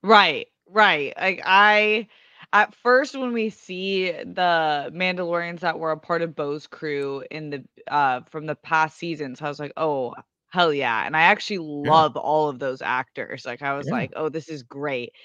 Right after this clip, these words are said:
Speaker 1: And then I, I liked the pirate stuff too. Like, I thought the creature effects loo-, are looking better and better every episode.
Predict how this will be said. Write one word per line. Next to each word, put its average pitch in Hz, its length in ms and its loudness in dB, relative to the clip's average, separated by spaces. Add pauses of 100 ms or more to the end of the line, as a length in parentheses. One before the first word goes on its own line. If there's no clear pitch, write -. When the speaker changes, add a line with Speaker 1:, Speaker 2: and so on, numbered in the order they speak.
(380)
Speaker 1:
And 220 140 0
then 277 100 4
I, 277 260 6
I 233 160 2
liked 220 380 0
the 269 120 -2
pirate 240 560 -2
stuff 233 360 -8
too. 254 360 -6
Like, 160 180 -2
I 170 100 0
thought 175 260 -4
the 180 100 -8
creature 190 420 -8
effects 175 400 -6
loo-, 180 180 -6
are 165 180 0
looking 160 360 -6
better 156 200 -4
and 160 140 -6
better 143 240 -4
every 143 320 -6
episode. 180 600 -8